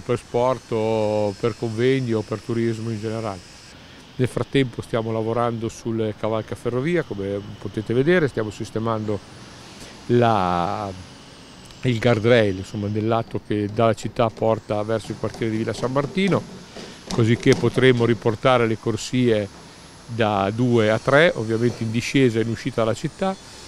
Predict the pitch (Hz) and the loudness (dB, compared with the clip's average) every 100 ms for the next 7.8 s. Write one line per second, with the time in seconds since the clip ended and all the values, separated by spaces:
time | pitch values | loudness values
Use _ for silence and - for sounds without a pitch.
0 | - - - - 120 117 117 120 113 139 | -20 -20 -8 0 4 4 4 4 2 2
1 | 131 120 - 117 120 - 139 117 - 120 | 2 2 -8 -4 -6 -2 -2 -2 -2 -2
2 | 117 113 120 117 - 117 113 110 101 - | 0 2 2 0 2 4 4 2 -4 -12
3 | - - - 117 120 113 113 120 123 113 | -20 -16 -2 2 2 2 0 0 0 0
4 | 104 110 110 113 120 - 120 113 - 120 | 2 2 2 -2 -4 -6 -4 -4 -4 -4
5 | 110 110 113 107 107 120 113 110 110 - | -2 -2 -2 -2 0 2 4 2 0 -2
6 | 131 117 110 120 113 - 107 107 101 - | -2 -2 0 0 0 0 -6 -6 -6 -10
7 | - 170 151 - 120 113 107 107 | -4 -2 -4 -4 -6 -4 -2 -2